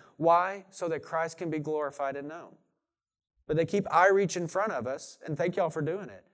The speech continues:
That's a great way, if your heart is for international or strangers or foreigners,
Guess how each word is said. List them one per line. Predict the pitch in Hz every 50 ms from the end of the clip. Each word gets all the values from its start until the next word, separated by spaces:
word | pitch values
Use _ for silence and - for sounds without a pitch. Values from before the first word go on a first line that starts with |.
| _ _ _ _ _ _ -
That's | 196 -
a | 220
great | 170 143 180 190 202 190 196
way, | 196 196 202 190
if | 160 -
your | 180 185 170
heart | 170 196 202
is | 190 175
for | - 190 175
international | - 175 175 185 185 180 180 196 190 - - 170 151
or | 123 135 151
strangers | 143 - - - 180 180 190 190 160 170 160
or | 165 160
foreigners, | 139 - 180 185 202 202 196 180 139 117 -